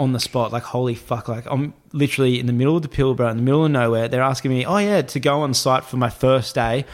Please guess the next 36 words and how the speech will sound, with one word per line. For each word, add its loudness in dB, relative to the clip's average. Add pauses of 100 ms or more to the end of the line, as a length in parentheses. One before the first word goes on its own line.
(240)
Oh, 2
your 0
mechanic, -2
there's 0
a, -4 (320)
something -2
that -6 (100)
we 0
never 0
got -6
the -8 (100)
email 0 (220)
of -6
your 0
me-, -4 (120)
of -8
your -4
mechanic -6
certificate." -8
I -4
was 0
like, -2
"Oh, -2
you -4
didn't?" -4 (720)
Um, 0 (460)
"Yeah, 2
oh, 2
yeah, 2
I'll, 0 (220)
I'll, -6 (760)
it 0
should 0
have 2
come -2
through." -2